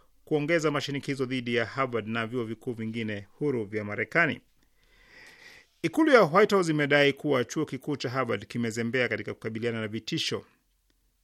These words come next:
dhidi ya wanachuo wa kizayuni na kushindwa kuwapa nafasi salama. Hata hivyo, utawala wa Trump, uh, unaendeleza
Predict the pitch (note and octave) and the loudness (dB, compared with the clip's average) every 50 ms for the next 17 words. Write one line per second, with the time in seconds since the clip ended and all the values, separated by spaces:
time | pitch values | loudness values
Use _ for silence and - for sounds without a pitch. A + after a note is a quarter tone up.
0 | _ _ _ _ _ A#2+ B2+ C3+ A#2 A2+ G#2 F#2+ E2+ _ _ _ _ - A#2 G#2 | _ _ _ _ _ 0 0 0 2 0 -2 -4 -6 _ _ _ _ -10 -8 -8
1 | G#2 G#2 G2+ G2 - - - A#2 G2+ F#2+ F2+ E2+ _ _ _ _ _ - - - | -8 -8 -10 -10 -12 -10 -8 -6 -6 -6 -8 -10 _ _ _ _ _ -18 -16 -16
2 | - G#2 G2+ F#2+ F#2+ F#2+ F#2 F#2 G2+ _ _ _ _ _ _ _ _ _ _ _ | -14 -12 -12 -10 -10 -10 -12 -14 -16 _ _ _ _ _ _ _ _ _ _ _
3 | _ _ _ _ _ _ - C#3+ D3 D#3 - - G3 - - A3+ A3 G#3+ G#3 G3 | _ _ _ _ _ _ -4 -2 -2 0 0 0 0 2 6 6 8 8 8 6
4 | G3+ - - F3 F3+ F3+ F3+ - E3+ E3 D3+ - - D3+ C3+ A#2 - C3+ B2 A#2+ | 6 4 2 4 4 4 4 2 0 0 0 -2 0 -2 -2 -2 -2 -4 -4 -6
5 | G#2+ F#2+ _ _ _ - - - B2 A#2 A2+ G#2 F#2 F#2 - - - _ - _ | -6 -8 _ _ _ -12 -10 -8 -6 -4 -4 -4 -6 -8 -10 -14 -18 _ -20 _
6 | _ _ _ - - - - D#3+ - C#3+ A#2+ A#2 F2+ E2+ - - - _ _ _ | _ _ _ -20 -18 -10 -8 -6 -4 -4 -6 -6 -8 -10 -14 -16 -18 _ _ _
7 | _ _ _ _ _ _ - - - - - - _ _ _ - - - - - | _ _ _ _ _ _ -20 -20 -20 -20 -20 -20 _ _ _ -16 -14 -10 -6 -4
8 | A#2 A#2+ A#2 A2+ A2 G#2+ - - - - A#2+ A#2 A2 G#2 G#2 G#2+ G#2 G#2 A#2 - | -2 -2 -2 -2 -2 -4 -6 -6 -12 -12 -10 -8 -6 -4 -4 -4 -6 -8 -8 -8
9 | - D3 D3 D#3+ F3 E3+ - _ - - - - - - - - - - A#2+ A2+ | -6 -2 -2 -2 -2 -4 -8 _ -18 -18 -12 -12 -12 -12 -12 -16 -10 -8 -6 -4
10 | A2 A2 A2 G#2+ G#2 _ _ _ - - - _ _ _ - C3+ C#3 D3 C#3+ C#3 | -4 -4 -4 -6 -8 _ _ _ -20 -20 -20 _ _ _ -6 -2 0 0 2 2
11 | C#3+ C#3 C#3+ C#3 A#2 B2 A2+ G#2+ | 2 2 2 2 2 0 -2 -4